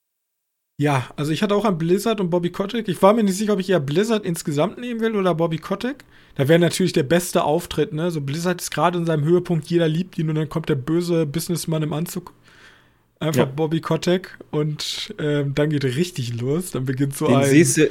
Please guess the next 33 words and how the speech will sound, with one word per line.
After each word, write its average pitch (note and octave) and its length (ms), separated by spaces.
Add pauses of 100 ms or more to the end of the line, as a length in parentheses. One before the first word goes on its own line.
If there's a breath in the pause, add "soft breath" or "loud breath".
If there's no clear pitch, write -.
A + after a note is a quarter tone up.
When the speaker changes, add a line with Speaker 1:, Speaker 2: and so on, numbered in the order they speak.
(160)
Speaker 2:
den C#3+ 280
siehst E3+ 240
du C#3 80
die B2 180
Geldgier D3 420
auch C#3 120
schon D3+ 240
im C#3+ 120
Gesicht B2+ 440
geschrieben, B2 560
ey. A#2+ 240
Speaker 1:
Ja, G3 80
das A#3 100
muss C4 160
so C4 80
ein A3+ 60
richtig C#4+ 520
Speaker 2:
<laughs> - 100
Kannst - 220
du E3 100
nicht F#3 260
Speaker 1:
Ja, E3+ 100
Speaker 2:
ausdenken. E3+ 400
Speaker 1:
das - 100
muss, - 360 (680)
das F#3 120
muss, G#3 240
das F#3 100
muss F#3+ 160
halt F3 180
wirklich, G3+ 640
Speaker 2:
Hm. A3 200 (760 loud breath)
Speaker 1:
äh, D#3+ 380